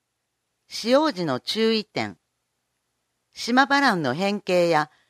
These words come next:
色の変更はできません。申請問い合わせ先、島バラン窓口、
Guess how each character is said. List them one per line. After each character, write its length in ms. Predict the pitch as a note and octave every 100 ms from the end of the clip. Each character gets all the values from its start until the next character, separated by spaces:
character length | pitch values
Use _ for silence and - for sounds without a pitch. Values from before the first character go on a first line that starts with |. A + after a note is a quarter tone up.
| _ -
色 260 | D3+ G#3
の 120 | A#3+
変 260 | A3+ G#3 A#3+
更 280 | - B3+ B3
は 120 | A#3+
で 120 | G#3
き 140 | - A#3+
ま 140 | A#3+
せ 260 | - A3 G3+
ん。 120 | - _ _ _ _ _ _ _ _ _ _ _ _ _ _
申 360 | - A3 C4+ A#3+
請 420 | - A3+ G#3+ - -
問 200 | G#3+ B3+
い 80 |
合 80 | B3+
わ 80 | B3
せ 140 | -
先、 500 | A3 G#3+ - F#3+ F#3+ _ _ _ _ _ _ _ _ _
島 360 | - G#3+ A#3
バ 140 | B3+ B3+
ラ 140 | B3
ン 120 | A#3+
窓 260 | A3+ G#3+ A#3
口、 440 | F#3 - - A2+